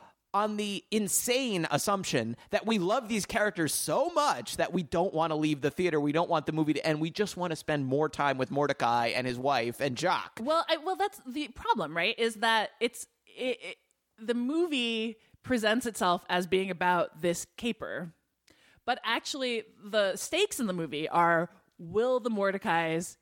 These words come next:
Speaker 2: be able to continue living in the style to which they are accustomed?
Speaker 1: Right. And
Speaker 2: Like
Speaker 1: also, will they, will their marriage survive?
Speaker 2: Right. Like, will he preserve the status quo
Speaker 1: Yes.
Speaker 2: of, like, having a Rolls Royce,
Speaker 1: Having
Speaker 2: and
Speaker 1: a
Speaker 2: having
Speaker 1: manservant.
Speaker 2: an, yeah, manservant, a
Speaker 1: Having a
Speaker 2: mansion,
Speaker 1: ridiculous
Speaker 2: yeah,
Speaker 1: mansion.
Speaker 2: and,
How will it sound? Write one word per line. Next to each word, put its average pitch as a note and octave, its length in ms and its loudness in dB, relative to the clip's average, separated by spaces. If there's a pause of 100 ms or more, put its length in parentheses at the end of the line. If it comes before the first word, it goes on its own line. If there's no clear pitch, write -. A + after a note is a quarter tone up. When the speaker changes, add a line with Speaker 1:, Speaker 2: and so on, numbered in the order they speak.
Speaker 2:
be F#3+ 100 0
able F#3+ 140 2
to A3 100 -6
continue G3 400 -2
living D#3+ 400 0
in E3 80 -4
the E3+ 120 0
style D#3 360 0
to D#3+ 140 -6
which D3 200 -2
they C3 120 -6
are A#2 100 -4
accustomed? C3 440 -4
Speaker 1:
Right. E3 200 -2
And A3 120 2
Speaker 2:
Like A3 60 2
Speaker 1:
also, A#3 240 0
will G#3 280 0
they, F3 580 2
will F3+ 140 2
their E3+ 160 2
marriage D#3 560 0
survive? C#3 840 0
Speaker 2:
Right. B2 360 -2 (280)
Like, C4 140 0
will F#4 180 0
he F4+ 160 0
preserve A#3 460 -2
the G#3 80 -2
status F#3 320 0
quo D#3+ 460 0
Speaker 1:
Yes. B2 320 0
Speaker 2:
of, F#3+ 200 2
like, F3 400 0 (100)
having F#3 340 0
a F3+ 80 2
Rolls E3+ 280 0
Royce, D3+ 460 -6 (160)
Speaker 1:
Having D#3+ 240 0
Speaker 2:
and E3 100 2
Speaker 1:
a D#3 60 2
Speaker 2:
having C#3+ 140 0
Speaker 1:
manservant. C#3 480 0
Speaker 2:
an, A#3 80 -4
yeah, F#3+ 100 2
manservant, F3+ 560 -2
a - 220 -14
Speaker 1:
Having G3+ 160 2
a - 60 2
Speaker 2:
mansion, D3 100 2
Speaker 1:
ridiculous C#3+ 560 0
Speaker 2:
yeah, - 100 4
Speaker 1:
mansion. B2 540 0
Speaker 2:
and, F3+ 400 -2